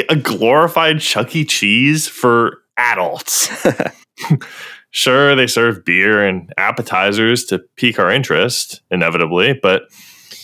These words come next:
Speaker 1: you can get that stuff more cheaply at other local establishments.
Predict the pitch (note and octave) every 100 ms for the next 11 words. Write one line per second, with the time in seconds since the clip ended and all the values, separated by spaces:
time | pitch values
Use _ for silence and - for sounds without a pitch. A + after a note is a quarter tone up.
0 | - _ - - G3+ G#3 G#3 F#3 - B2+
1 | D#3+ - E3 E3 - G#2 B2 D3+ C3 -
2 | - - C3 C3+ E2+ D#2 B1+ - - -
3 | - - - - -